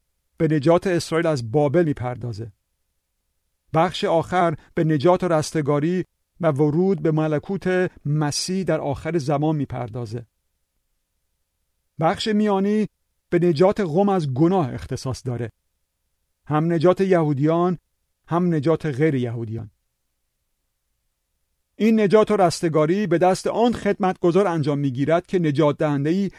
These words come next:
از جانب خدا خواهد بود. بخش میانی شامل فصل‌های چهل و نه تا پنجاه و هفته. فصل پنجاه و دو و پنجاه و سه نیز جزو این فصل میانی است. آیه میانی فصل پنجاه و سه،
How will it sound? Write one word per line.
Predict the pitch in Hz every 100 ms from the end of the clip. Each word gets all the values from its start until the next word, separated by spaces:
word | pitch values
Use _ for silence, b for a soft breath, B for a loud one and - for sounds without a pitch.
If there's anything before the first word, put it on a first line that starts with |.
| b
از | 160 143
جانب | 110 156 147 139
خدا | - 147 165 190
خواهد | 135 120 135
بود. | 135 - _ _ _ _ _ _ _ _ _ _ _ _ _ _ _ _ _ _ _ -
بخش | 160 165 202
میانی | 190 180 156 175 151
شامل | - 151 165
فصل‌های | 180 156 143 160 175
چهل | - 156
و | 147
نه | 170
تا | 175
پنجاه | 160 143 139 127
و |
هفته. | 139 - - - _ _ _ _ _ _ _ _ _ _ _ _ _ _ _ _
فصل | - 170 202
پنجاه | - 165 165 170
و | 160
دو | 156
و | 190 185
پنجاه | 151 156 156
و | 160
سه | 196
نیز | 202 175
جزو | 123 175 220 190
این | 208
فصل | 190 175 165 180
میانی | 160 139 131 131
است. | - - _ _ _ _ _ _ _ _ _ _ _ _ _ _ _ _ -
آیه | 165 190 214
میانی | 208 185 175 208
فصل | - 190 - 190
پنجاه | 151 143 143
و |
سه، | - 139